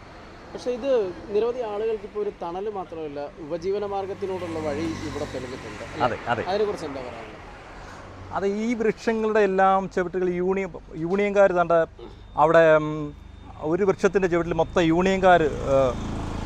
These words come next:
Speaker 2: ക-, കസാരകളിൽ വിട്ട് തണുപ്പ്, അവർ ആഹാരം കഴിക്കുന്നത് തൊട്ട് രാവിലെ തൊട്ട് വയ്യോളം അതാ, ഏ, തുമ്പമൺ എസ് ബി ഐയുടെ ഓപ്പോസിറ്റിലെ യൂണിയൻകാർ മൊത്തം ആ ഒരു വൃക്ഷത്തിൻ്റെ കീഴിലാണ്.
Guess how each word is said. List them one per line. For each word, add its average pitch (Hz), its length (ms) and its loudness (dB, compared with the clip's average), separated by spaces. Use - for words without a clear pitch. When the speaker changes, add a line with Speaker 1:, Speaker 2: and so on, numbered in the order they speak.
Speaker 2:
ക-, 143 100 4
കസാരകളിൽ 180 640 6
വിട്ട് 160 360 4
തണുപ്പ്, 160 300 6
അവർ 165 340 6
ആഹാരം 160 420 4
കഴിക്കുന്നത് 160 360 0
തൊട്ട് 165 380 2
രാവിലെ 156 260 6
തൊട്ട് 165 120 0
വയ്യോളം 196 580 6
അതാ, 156 380 6
ഏ, 135 120 0
തുമ്പമൺ 160 460 2
എസ് 151 160 0
ബി 170 60 4
ഐയുടെ 170 180 4
ഓപ്പോസിറ്റിലെ 156 600 2
യൂണിയൻകാർ 190 840 4
മൊത്തം 156 400 2
ആ 147 80 8
ഒരു 160 220 6
വൃക്ഷത്തിൻ്റെ 165 460 0
കീഴിലാണ്. 123 340 -2